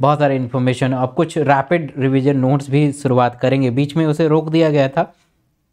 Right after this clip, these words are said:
कुछ प्रॉब्लम हो गई थी, but एक दो दिन में उसे हम स्टार्ट करेंगे।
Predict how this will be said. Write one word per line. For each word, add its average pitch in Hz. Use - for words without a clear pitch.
कुछ 139
प्रॉब्लम 131
हो 139
गई 139
थी, 117
but 131
एक 131
दो 139
दिन 135
में 135
उसे 123
हम 123
स्टार्ट 117
करेंगे। 110